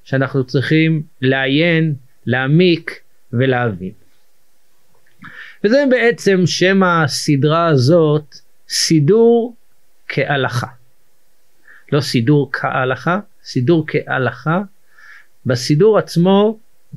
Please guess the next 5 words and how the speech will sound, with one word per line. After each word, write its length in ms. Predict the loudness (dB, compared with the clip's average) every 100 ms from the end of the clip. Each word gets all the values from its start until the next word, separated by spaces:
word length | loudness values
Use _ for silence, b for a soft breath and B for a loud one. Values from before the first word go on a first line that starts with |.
| -20 -18
טמונים 540 | -2 2 2 2 -2 -6 -10
עניינים 380 | -6 -2 0 -2
הלכתיים, 720 | -2 -6 -8 -2 0 -2 -4 -10 b b b -4
לעניינים 540 | 0 0 2 2 0
הגותיים, 800 | 0 -2 -4 -4 -2 -2 -2 -4